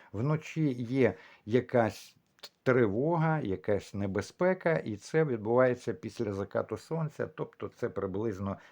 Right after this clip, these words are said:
не раніше десятої години вечора. З десятої до півночі, ось найскладніші години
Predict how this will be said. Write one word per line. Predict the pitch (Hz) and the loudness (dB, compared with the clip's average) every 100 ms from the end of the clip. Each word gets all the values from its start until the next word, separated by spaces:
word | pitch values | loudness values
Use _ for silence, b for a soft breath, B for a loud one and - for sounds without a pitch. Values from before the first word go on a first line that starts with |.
| - | -8
не | 120 131 | -2 2
раніше | 120 113 127 139 - 113 - | 2 2 -4 -6 -4 -4 -4
десятої | 98 95 - 110 - 98 | -8 -6 -4 -4 -2 -2
години | 87 92 92 98 95 | -2 -4 -6 -4 -2
вечора. | 101 95 - 82 B B - | -2 -2 -4 -8 B B -12
З | 90 | -4
десятої | 117 - 180 160 131 | -4 -2 -4 0 -2
до | 104 117 | 0 -2
півночі, | - 127 95 87 80 - 87 | -2 -4 -2 -4 -8 -8 -6
ось | - 139 - B B B - | -2 -2 -2 B B B -6
найскладніші | 123 127 123 - 110 107 107 123 120 - 98 92 B - | -2 -2 -2 -2 -2 0 0 -2 -2 -2 -2 -2 B -8
години | 85 110 98 120 107 101 | -2 0 2 2 2 -4